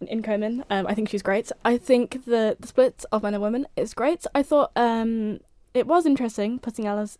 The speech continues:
Alanson, um, out of the public sector, but I do think he'll do well. He's, um, very eloquent. He,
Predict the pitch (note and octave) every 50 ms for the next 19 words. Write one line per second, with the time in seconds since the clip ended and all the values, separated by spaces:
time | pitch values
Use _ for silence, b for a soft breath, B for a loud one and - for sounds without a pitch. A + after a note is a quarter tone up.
0 | _ _ - A3 G#3+ G#3+ G#3+ G#3+ - A3 G#3 G#3 G#3 G#3 G3+ - - - G#3+ G#3+
1 | G#3 G3+ G3+ G3+ F#3+ - - A3 A3 - A3+ G#3+ A3+ G#3+ G3 G3+ G3 - - -
2 | - - A3+ A3+ C4+ D4 - - - - - B3+ D4+ D#4+ - D4+ C4+ C4+ B3+ A#3
3 | A3+ A3+ G3 F3+ - G3+ G#3+ A#3 A3 A3 G3 F#3+ G3+ G3 G3 G3+ G3 - - -
4 | - - A3+ G#3+ G3 F#3 F#3+ G3 - - F3+ F#3 - - B3